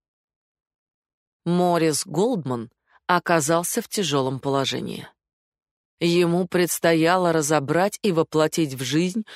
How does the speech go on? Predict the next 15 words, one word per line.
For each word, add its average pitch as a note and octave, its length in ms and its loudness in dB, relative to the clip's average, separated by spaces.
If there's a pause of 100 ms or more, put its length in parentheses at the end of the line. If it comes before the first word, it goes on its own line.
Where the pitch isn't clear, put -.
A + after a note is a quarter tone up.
(200)
успешную E3 840 0
стратегию G3 760 -2
защиты D#3 500 0
человека, C#3+ 680 -2 (240)
которого A#3 580 2
обвиняли D#3 680 2
уже D3 260 0
не D3 140 -2
в C3+ 80 0
одном, C#3+ 440 -2 (260)
а E3 120 2
в - 80 -4
четырёх D3 760 -2
жутких C#3 600 -6
убийствах. - 800 -10